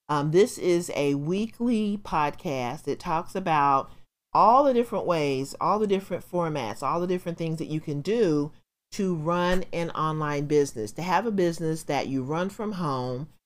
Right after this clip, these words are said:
and a business that brings you passive income. So running your business on autopilot is just another way to say, you know, earning passively.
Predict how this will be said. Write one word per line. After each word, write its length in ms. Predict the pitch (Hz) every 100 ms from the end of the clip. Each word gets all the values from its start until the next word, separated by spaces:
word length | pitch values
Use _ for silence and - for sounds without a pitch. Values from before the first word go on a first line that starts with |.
| _ _ _
and 260 | 175 185 190
a 80 | 196
business 560 | 170 156 160 151 147
that 320 | - 135 110
brings 360 | 147 151 151 -
you 120 | 143
passive 760 | - - 156 151 - 156 147 147 -
income. 680 | 151 147 - 123 104 - - - _ _ _
So 460 | - 180 160 151 147
running 340 | 151 185 330 370
your 120 | 320
business 360 | 214 208 190
on 180 | 180 160
autopilot 680 | - 190 196 - 160 147 147
is 160 | 143 -
just 240 | 156 -
another 480 | 139 147 160 190 196
way 640 | 196 196 175 131 135 147 - _ _ _ -
to 100 | 165
say, 720 | - 185 185 160 143 139 139
you 140 | 170
know, 240 | 151 131 -
earning 440 | 151 160 160 156
passively. 880 | 156 - 151 139 - 123 117 - -